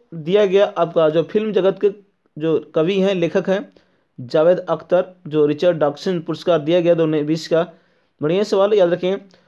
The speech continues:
जो यह पुरस्कार विज्ञान, शिक्षा और मनोरंजन के क्षेत्र में धर्मनिरपेक्षता और वैज्ञानिक स-, सोच को बढ़ावा देने के लिए हेतु प्रदान किया जाता है। जावेद अख्तर यह पुरस्कार पाने वाले पहले भारतीय हैं, बिल्कुल याद रखें। रिचर्ड डॉक्सन पुरस्कार दो हज़ार बीस किसको दिया गया?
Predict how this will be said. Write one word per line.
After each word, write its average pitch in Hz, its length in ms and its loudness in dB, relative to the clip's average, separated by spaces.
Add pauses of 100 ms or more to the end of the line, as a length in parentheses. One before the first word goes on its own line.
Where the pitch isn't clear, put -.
(220)
जो 165 280 0
यह 190 140 2
पुरस्कार 185 440 0
विज्ञान, 170 360 0
शिक्षा 175 340 -4
और 170 100 2
मनोरंजन 156 400 0
के 175 100 -4
क्षेत्र 156 260 -6
में 165 240 -2 (200)
धर्मनिरपेक्षता 180 800 0
और 196 160 2
वैज्ञानिक 175 500 0
स-, - 240 -16 (760)
सोच 226 380 -2
को 214 160 2
बढ़ावा 180 280 4
देने 170 240 0
के 175 80 0
लिए 175 260 -2 (100)
हेतु 165 220 -2
प्रदान 160 300 0
किया 175 220 2
जाता 160 140 0
है। 170 220 -2 (200)
जावेद 160 360 2
अख्तर 185 320 0
यह 190 100 4
पुरस्कार 180 360 -2
पाने 165 200 0
वाले 160 140 0
पहले 151 240 0
भारतीय 147 340 -2
हैं, 175 200 -6 (140)
बिल्कुल 147 240 0
याद 165 100 4
रखें। 160 240 -2
रिचर्ड 151 340 0
डॉक्सन 139 380 -2
पुरस्कार 151 420 -6
दो - 720 -16
हज़ार 143 160 2
बीस 175 220 0
किसको 175 240 -2
दिया 170 140 2
गया? 175 260 0